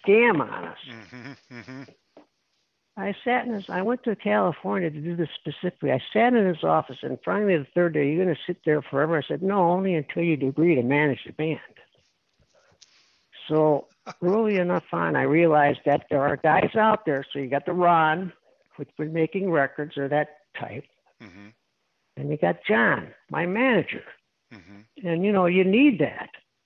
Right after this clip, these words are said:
Speaker 2: Yeah.
Speaker 1: Artists traditionally fight the system.
Speaker 2: Mm-hmm.
Speaker 1: They don't recognize those things. "Oh, that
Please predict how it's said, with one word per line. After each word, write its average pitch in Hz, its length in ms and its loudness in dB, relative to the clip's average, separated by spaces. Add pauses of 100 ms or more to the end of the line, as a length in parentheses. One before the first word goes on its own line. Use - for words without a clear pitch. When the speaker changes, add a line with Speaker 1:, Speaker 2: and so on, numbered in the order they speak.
(220)
Speaker 2:
Yeah. 85 160 -14 (1000)
Speaker 1:
Artists 233 420 4 (680)
traditionally 135 1000 -2 (1040)
fight 196 240 2 (680)
the 143 60 -16 (120)
system. - 440 -6 (520)
Speaker 2:
Mm-hmm. 92 300 -20 (320)
Speaker 1:
They 135 100 -12
don't 165 220 -4
recognize 170 640 -2 (100)
those 107 200 -12 (120)
things. - 240 -14
"Oh, 202 260 0
that 214 180 0